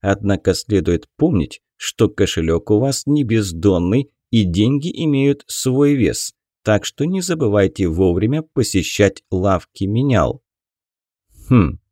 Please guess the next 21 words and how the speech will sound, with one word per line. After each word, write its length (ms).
а 260
вот 340
это 320
уже 400
интересно. 1080
Конечно, 460
если 380
уже 200
этот 260
мир 220
так 360
косит 440
под 220
игру, 580
то 80
ему 260
следовало 500
бы 200
сделать 540
автоматический 1080
размен, 480